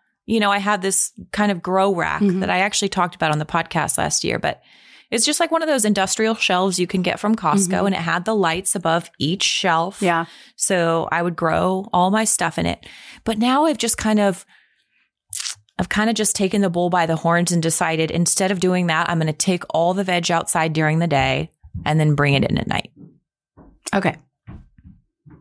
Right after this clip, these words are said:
Speaker 1: So, like, peppers, tomatoes, eggplants, even these heat-loving things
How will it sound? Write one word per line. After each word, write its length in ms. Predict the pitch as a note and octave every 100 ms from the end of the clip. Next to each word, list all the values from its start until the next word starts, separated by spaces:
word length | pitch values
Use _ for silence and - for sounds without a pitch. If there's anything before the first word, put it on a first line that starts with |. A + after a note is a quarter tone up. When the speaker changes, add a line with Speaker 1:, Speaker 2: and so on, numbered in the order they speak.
| _ -
Speaker 1:
So, 240 | - G#3+ G3
like, 220 | F#3 -
peppers, 580 | G3 G3 F3 D3 - -
tomatoes, 600 | G3 G3 F#3 D#3+ D#3+ -
eggplants, 440 | F#3+ F3 F3 F3
even 220 | - G3+
these 180 | G3 F3+
heat-loving 520 | - A3 - F3+ E3+ E3
things 500 | G3+ E3 C#3+ D3+